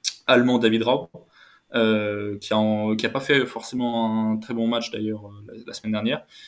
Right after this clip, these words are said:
Mais, euh, voilà, sur le papier, des Dani Olmo, moi, Szoboszlai, par exemple, j'adore, même si, euh, il a du mal encore à trouver de la régularité, de la constance en ce début de saison, même, même ces derniers mois. Mais l'effectif est, est franchement très, très, euh, très, très imposant. Et il va falloir mar-,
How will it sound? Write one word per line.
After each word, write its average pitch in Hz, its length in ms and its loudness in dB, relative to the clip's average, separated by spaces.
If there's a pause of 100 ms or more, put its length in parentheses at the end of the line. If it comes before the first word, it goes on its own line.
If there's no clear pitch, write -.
(200)
Mais, 113 220 6
euh, 107 260 6
voilà, 117 180 4
sur 110 140 -4
le 110 60 -10
papier, 127 380 2
des 113 100 4
Dani 117 280 4
Olmo, 127 380 4
moi, 117 320 2
Szoboszlai, 117 500 0
par 104 120 -4
exemple, 110 220 -2
j'adore, 110 380 -4 (180)
même 107 200 0
si, 113 360 -2
euh, 107 240 -2 (100)
il 107 140 -4
a 110 40 -4
du 110 120 -4
mal 117 160 2
encore 113 340 2
à 107 80 0
trouver 117 220 -4
de 113 80 -2
la 107 60 -4
régularité, 110 380 -2
de 113 60 -2
la 107 80 2
constance 123 640 -8 (220)
en 120 80 -6
ce 117 80 -6
début 113 160 4
de 113 60 -4
saison, 120 260 -2
même, 107 320 -4
même 107 140 -2
ces 107 120 -4
derniers 107 220 0
mois. 113 280 0 (340)
Mais 117 140 10
l'effectif 127 680 2
est, - 220 -6 (180)
est 120 60 0
franchement 131 400 -4
très, 123 200 -4
très, 120 240 -2
euh, 107 560 -2
très, 110 160 -8
très 120 220 -6
imposant. 113 460 -4 (480)
Et 120 80 10
il 110 60 10
va 110 80 4
falloir 110 220 2
mar-, 107 240 -2